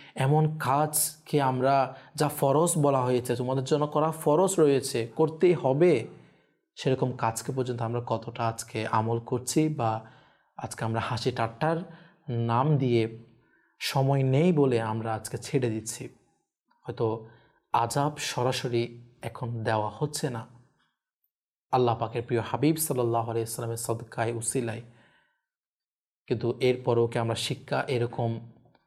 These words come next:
ঘটনাগুলো থেকে কি নিই, নাকি বরঞ্চ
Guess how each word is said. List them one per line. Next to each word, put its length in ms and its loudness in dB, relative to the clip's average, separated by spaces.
ঘটনাগুলো 520 0
থেকে 200 -2
কি 140 -2
নিই, 480 -2
নাকি 300 -4
বরঞ্চ 460 -4